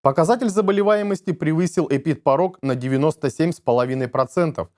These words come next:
Чаще всего стали болеть школьники и взрослые. Значительное увеличение заболевших отмечено и по другим возрастным категориям. По данным лабораторного исследования, в регионе зафиксированы вирусы сезонного гриппа А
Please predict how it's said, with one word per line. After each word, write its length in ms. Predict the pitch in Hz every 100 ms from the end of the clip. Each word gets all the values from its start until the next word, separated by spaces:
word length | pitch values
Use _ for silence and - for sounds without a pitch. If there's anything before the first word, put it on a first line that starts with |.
| _ _ _
Чаще 300 | - 240 247
всего 240 | - 220
стали 340 | 208 - 202 190
болеть 440 | 160 165 175 -
школьники 560 | - - 160 165 160 160
и 140 | 151
взрослые. 640 | 135 156 170 - 110 87 - _ _ -
Значительное 580 | 113 151 233 247 240 226
увеличение 640 | 202 180 180 - 196 180
заболевших 640 | 139 139 147 185 180 175
отмечено 540 | - 131 160 214 214 202
и 180 | 196 170
по 140 | 175
другим 400 | 147 170 170 190
возрастным 440 | 147 127 117 131
категориям. 680 | 120 123 147 165 175 101 85 - _ - - - -
По 120 | 135
данным 340 | 143 226 254 240
лабораторного 640 | 208 190 190 208 202 185 170
исследования, 600 | 156 - 202 196 160 131
в 60 | 120
регионе 420 | 131 151 233 233
зафиксированы 680 | 185 190 180 - 202 190 190
вирусы 500 | 147 135 202 202 175
сезонного 520 | - 135 143 147 147
гриппа 380 | 139 143 143 147
А 240 | 180 139